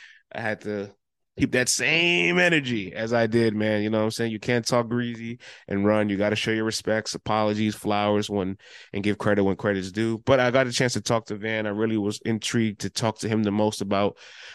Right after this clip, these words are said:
some of Murda Mook's adjustments, his mindset, and what he did going into this battle that was so different than the rest. So I'm gonna put that,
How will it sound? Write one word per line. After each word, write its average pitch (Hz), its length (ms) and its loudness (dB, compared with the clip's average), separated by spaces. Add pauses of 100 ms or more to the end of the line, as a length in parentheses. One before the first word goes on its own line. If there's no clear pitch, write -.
(140)
some 117 220 0
of 110 80 2
Murda 110 180 4
Mook's 107 260 -2
adjustments, 110 600 -2
his 95 140 -12
mindset, 107 640 0
and 98 100 -4
what 107 160 -2
he 104 360 -6 (200)
did 107 220 2
going 110 200 2
into 107 180 -2
this 101 100 -8
battle 104 320 2
that 101 120 0
was 98 120 -4
so 110 220 0
different 98 380 -4
than 98 120 0
the 95 80 0
rest. 110 460 2 (380)
So - 100 0
I'm 120 40 4
gonna 135 120 4
put 135 280 0 (180)
that, 117 440 4